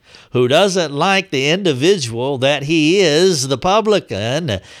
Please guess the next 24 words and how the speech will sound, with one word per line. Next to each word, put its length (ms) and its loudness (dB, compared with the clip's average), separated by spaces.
he 440 -2
must 640 -4
descend 1000 -4
and 200 -2
embrace 800 -2
the 140 -4
awfulness 840 -4
of 200 -4
he, 340 -8
of 160 -4
who 220 -6
he 140 -4
really 340 -6
is. 240 -6
It's 200 -2
not 220 -4
wrong 320 0
to 160 -6
assess 420 -2
yourself 360 -8
from 160 -12
time 280 -6
to 80 -10
time. 340 -6